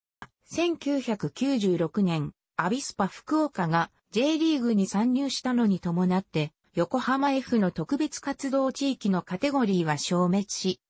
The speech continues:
各クラブが平等に主催できるようになったが、京都パープルサンガトータクラブの主催試合もやれていた。鹿児島県についてはその後も横浜Fの主催ゲームを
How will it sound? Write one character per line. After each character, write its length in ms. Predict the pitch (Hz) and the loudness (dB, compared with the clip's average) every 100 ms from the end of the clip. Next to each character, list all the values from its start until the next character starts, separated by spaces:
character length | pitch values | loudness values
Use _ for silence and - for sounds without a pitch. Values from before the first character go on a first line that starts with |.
| _ | _
各 280 | 254 - - | -8 -8 -4
ク 100 | 349 | 0
ラ 100 | 330 | 0
ブ 140 | 233 | 2
が 100 | 180 | 0
平 240 | 147 170 240 | 2 2 4
等 200 | 262 254 | 2 2
に 160 | 240 | 2
主 120 | - 196 | 0 -4
催 300 | - 269 277 | 0 0 0
で 100 | 277 | -2
き 140 | 269 | -2
る 80 | 277 | 0
よ 140 | 226 | 2
う 40 | 185 | 4
に 140 | 170 | 2
な 100 | 175 | 0
っ 80 | - | -2
た 140 | 185 | -2
が、 240 | 160 160 - _ - | 0 -2 -4 _ -4
京 220 | 302 302 | -2 0
都 140 | 220 | 0
パ 260 | 190 214 254 | -2 -2 -2
ー 40 | |
プ 120 | 247 262 | -2 -4
ル 120 | 247 | -2
サ 160 | 254 | -2
ン 80 | 247 | 0
ガ 100 | 214 | 0
ト 240 | - 226 240 | 0 0 0
ー 40 | |
タ 200 | 220 233 | 0 -2
ク 140 | - | 0
ラ 140 | 285 254 | 2 2
ブ 100 | 214 | 2
の 100 | 160 | 0
主 160 | - | -2
催 300 | 170 247 233 | -2 -2 -2
試 120 | 214 233 | -2 0
合 200 | 208 156 | 0 0
も 140 | 156 | -2
や 180 | 156 151 | -2 -2
れ 100 | 180 | -2
て 140 | 220 | -2
い 100 | 202 | -4
た。 300 | - 196 190 _ _ - | 0 0 -2 _ _ -4
鹿 80 | 190 | 0
児 120 | 277 | 0
島 260 | - 294 277 | -2 -4 -2
県 240 | 269 226 | 0 4
に 140 | 196 | 2
つ 120 | - 254 | 2 -4
い 80 | 247 | 0
て 160 | 240 | 0
は 120 | 165 156 | 0 0
そ 160 | 165 | 0
の 140 | 190 254 | 2 2
後 220 | 247 190 | 0 -2
も 100 | 143 | 0
横 300 | 151 - 247 | -2 0 -2
浜 320 | 285 285 285 | 0 0 0
F 260 | 269 - 202 | 0 2 0
の 120 | 170 | 2
主 120 | 175 | -2
催 300 | 170 226 247 | -2 -2 0
ゲ 160 | 262 262 | 0 2
ー 40 | |
ム 200 | 214 | 2
を 100 | 170 | 2